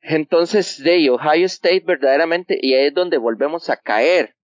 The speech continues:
con lo que estábamos hablando. C J Stroud ha demostrado, es un muy buen mariscal de campo, tiene un muy buen genotipo y todo, pero también, o sea, la calidad y la profundidad que presenta Ohio State es algo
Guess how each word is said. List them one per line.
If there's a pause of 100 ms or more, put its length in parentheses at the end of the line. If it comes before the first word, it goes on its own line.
(500)
con
lo
que
estábamos
hablando.
C
J
Stroud
ha
demostrado,
es
un
muy
buen
mariscal
de
campo,
tiene
un
muy
buen
genotipo
y
todo, (680)
pero
también,
o
sea,
la
calidad
y
la
profundidad
que
presenta
Ohio
State
es
algo